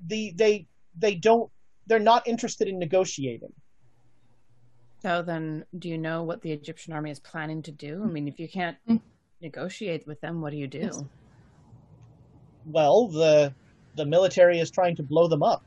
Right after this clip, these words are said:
Speaker 1: I think, is their, and so far they've been slightly resistant to blowing up.
Speaker 2: <laughs> Most, um, most resistance members are not keen at being blown, not keen on being blown up.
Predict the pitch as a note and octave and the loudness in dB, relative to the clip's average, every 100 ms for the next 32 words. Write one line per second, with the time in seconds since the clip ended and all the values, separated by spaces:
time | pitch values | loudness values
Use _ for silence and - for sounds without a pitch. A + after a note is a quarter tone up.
0 | _ C#3+ C3 C3+ B2 B2+ A#2 - B2+ B2 | _ -14 -12 -12 -12 -14 -14 -8 -8 -8
1 | - - _ _ _ - - - D3+ D3 | -12 -20 _ _ _ -20 -10 -4 -2 -4
2 | C3 _ _ - G#3 - G#3+ A#3 E3 E3+ | -10 _ _ 2 4 8 8 8 6 2
3 | C#3 F3 D#3+ D3+ C#3 - F3+ F#3 F3+ E3 | 2 2 2 0 -4 4 4 4 0 -4
4 | C#3 A3 - C#3+ C3+ - C#3+ B2+ C3+ E3 | -4 -6 -6 -8 -8 -4 -4 -4 -2 2
5 | E3+ D#3 F3+ - _ _ _ - - - | 2 2 0 -2 _ _ _ -20 -20 -20
6 | - _ _ - B3 - - - - - | -20 _ _ -2 -2 -2 -16 -20 -20 -20
7 | _ _ _ _ _ _ _ _ _ _ | _ _ _ _ _ _ _ _ _ _
8 | _ _ _ _ - F#3 F#3+ F#3 E3+ - | _ _ _ _ -10 -4 -2 -2 -6 -4
9 | E3+ D#3 D3 C#3+ C#3+ D3 - F#3+ D#3+ - | -2 0 -2 -6 -8 -12 -12 -8 -8 -8
10 | D#3 D#3+ D#3+ D3+ - D#3 D3+ E3 D3+ D3+ | -8 -8 -8 -12 -10 -10 -8 -6 -4 -4
11 | D3 - - - - F3+ D3 - - D#3 | -6 -12 -20 -18 -10 -8 -8 -10 -12 -10
12 | D3+ D3 D#3 C#3 D#3 C#3+ D3 F3+ E3+ - | -10 -10 -8 -8 -8 -10 -8 -8 -8 -8
13 | F3 D3 D3 C#3+ C#3 D3+ C3+ C3+ C#3 | -8 -8 -6 -8 -6 -6 -6 -6 -8